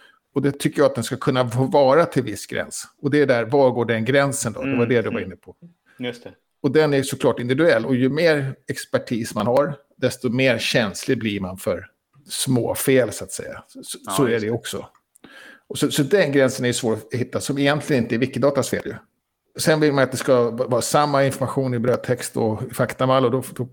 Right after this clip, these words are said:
Speaker 1: då kan man ju alltid uppdatera faktamallen då, i bästa fall. Sen är det svårt. Jag menar, ju-, plötsligt hamnar man på saker som man ska skriva närmare hundra istället för åttiofyra. För att det är mera rätt då, så att säga. Hur, hur gör man det, liksom? Hur, hur får jag dit närmare istället för en exakt siffra i Wikidata?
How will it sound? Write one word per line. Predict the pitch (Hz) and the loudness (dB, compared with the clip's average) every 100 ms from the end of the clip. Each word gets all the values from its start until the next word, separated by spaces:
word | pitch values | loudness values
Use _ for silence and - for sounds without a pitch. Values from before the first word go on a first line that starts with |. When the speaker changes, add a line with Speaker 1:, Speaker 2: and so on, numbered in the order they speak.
| - | -4
Speaker 1:
då | 131 | -4
kan | - 135 | 0 -2
man | 131 | 0
ju | |
alltid | 110 120 | -2 -4
uppdatera | 113 113 - 123 101 95 - - 180 - | -6 -4 2 2 2 -4 -14 -20 -18 -10
faktamallen | - 117 - 123 123 | -4 -4 0 2 2
då, | 90 | 0
i | 101 | -2
bästa | - - 95 | -2 -2 -2
fall. | 101 76 - - - - - | -2 -2 -6 -20 -20 -20 -2
Sen | 147 | 0
är | 165 175 | 4 4
det | 233 | 2
svårt. | - 107 101 | 0 -2 -2
Jag | 135 | 0
menar, | 131 139 | 2 2
ju-, | 131 127 127 131 147 - - _ _ - | 0 -2 -8 -12 -16 -20 -20 _ _ -2
plötsligt | 151 135 - | 0 0 2
hamnar | 180 151 139 | 2 2 2
man | |
på | 135 | 2
saker | 131 123 - | 2 2 0
som | 120 120 | -2 -2
man | 113 | -2
ska | - | -6
skriva | - 127 120 | -2 0 2
närmare | 135 123 110 143 170 | 4 2 2 2 4
hundra | 135 131 113 113 110 | 4 4 2 2 2
istället | - 107 90 | 0 -2 -4
för | - | -6
åttiofyra. | - - - 113 104 104 - _ _ _ _ _ - | -8 -10 -6 -4 -4 -6 -8 _ _ _ _ _ -2
För | 143 | 0
att | 113 - | 0 0
det | 123 | 0
är | 113 | 2
mera | 131 117 113 | 2 2 2
rätt | 107 - - | 0 -2 -8
då, | |
så | - | -8
att | - | -6
säga. | - - - _ _ _ _ _ _ _ _ _ _ _ _ - | -4 -6 -6 _ _ _ _ _ _ _ _ _ _ _ _ 2
Hur, | 139 139 131 | 4 4 2
hur | 147 139 | 2 4
gör | 123 117 | 4 4
man | 117 | 4
det, | 135 160 - | 2 0 -2
liksom? | - 101 | -6 -2
Hur, | 127 123 117 123 | 0 0 0 -2
hur | |
får | 131 135 | 0 0
jag | 117 | 0
dit | 123 - | -2 0
närmare | 143 120 117 160 165 131 | 2 2 2 2 4 2
istället | 110 123 - | 2 0 0
för | |
en | 113 | -2
exakt | - 110 - | 0 -4 -4
siffra | 107 - 131 | -6 0 0
i | |
Wikidata? | 117 - 95 - - | 0 -2 -4 -4 -12